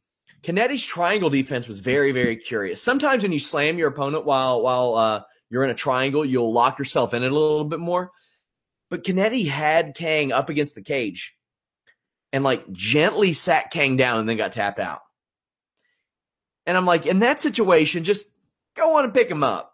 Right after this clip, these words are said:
Just go on and slam him down. Like, just make that effort. You can't punch somebody in the back of the head, but you can slam them in the back of their head. And that's what leads to the knockout, except for in the case of Rampage, I think it was the headbutt that led to the knockout.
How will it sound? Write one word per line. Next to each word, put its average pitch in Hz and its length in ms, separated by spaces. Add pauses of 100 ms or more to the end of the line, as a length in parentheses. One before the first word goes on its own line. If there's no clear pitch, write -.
Just 196 180
go 269 200
on 262 80
and 214 100
slam 196 340
him 175 120
down. 131 340
Like, 117 260
just 160 160
make 220 180
that 185 180
effort. 147 360 (1160)
You 151 400
can't 170 260
punch 135 320
somebody 151 280
in 143 60
the 143 60
back 143 180
of 131 60
the 131 60
head, 135 140
but 120 80
you 107 100
can 196 260
slam 139 440
them 104 140
in 95 60
the 95 100
back 90 220
of - 60
their 78 140
head. 82 240 (520)
And 180 100
that's 214 200
what 202 220
leads 139 280
to 131 60
the 131 100
knockout, 147 380
except 127 300
for 139 80
in 120 60
the 110 60
case 110 200
of 87 80
Rampage, 110 520
I 90 80
think 117 160
it 101 40
was 95 120
the 95 80
headbutt 101 480 (140)
that - 140
led 95 260
to 92 60
the 90 80
knockout. 92 460